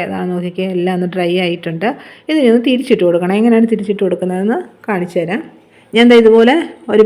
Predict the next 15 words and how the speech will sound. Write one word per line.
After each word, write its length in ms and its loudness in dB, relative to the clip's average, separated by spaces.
പാൻ 260 2
അതിൻ്റെ 300 2
മുകളിലോട്ട് 460 2
വെച്ച് 200 -2
കൊടുത്തിട്ടൊന്ന് 460 2
മറിച്ചിട്ട് 400 -2
കൊടുക്കുകയാണ് 460 -2
ചെയ്യുന്നത്. 400 0
ഇങ്ങനെയും 340 6
ചെയ്യാം, 240 6
അല്ലെങ്കിൽ 280 4
ഒരു 120 2
പ്ലേറ്റ് 380 4
വെച്ച് 200 -2
കൊടുത്തിട്ട് 320 0